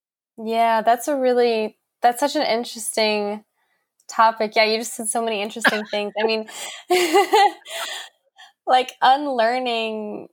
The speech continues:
Speaker 1: you know, one of the women in my book, she's, um, she's Dominican, Afro-Dominican, and she was, she was just talking about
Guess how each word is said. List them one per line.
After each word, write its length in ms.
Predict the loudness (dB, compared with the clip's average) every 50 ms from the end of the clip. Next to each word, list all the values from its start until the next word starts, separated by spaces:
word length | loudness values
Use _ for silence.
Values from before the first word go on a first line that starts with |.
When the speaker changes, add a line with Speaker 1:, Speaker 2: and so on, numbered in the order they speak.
| _ _ _ _ _ _ _ _ _ _
Speaker 1:
you 120 | -2 2
know, 120 | 2 4 4
one 160 | 4 4 2
of 80 | 4
the 140 | 2 2 2
women 220 | 2 0 0 -2 -2
in 80 | -2
my 120 | -2 -2 -2
book, 400 | 0 2 4 4 4 4 2 -4
she's, 720 | -12 -14 -8 -4 -4 -2 -2 -2 -2 -4 -4 -6 -4 -2
um, 720 | 0 2 4 6 6 6 6 4 0 -6 -10 -10 -12 -16 _ _ _
she's 240 | -10 -6 -6 -4 -2
Dominican, 580 | -2 0 0 0 0 0 -2 -2 -4 -6 -4 0
Afro-Dominican, 840 | -2 -2 0 -2 -4 -4 -4 -6 -4 -4 -4 -4 -4 -4 -4 -2
and 160 | -2 -4 -6 -6
she 160 | -4 -4 -2
was, 340 | -2 -4 -4 -6 -10 -12 -12 _ _ _ _ _ _ _ _ _ _ _ _ _ _ _ _ _ _ _ _ _ _ _ _
she 220 | -8 -4 0 2
was 180 | 4 4 4 4
just 200 | 2 2 2 0
talking 400 | 0 0 0 0 0 0 -2 -2
about 640 | 2 2 4 4 6 6 6 6 4 4 2 0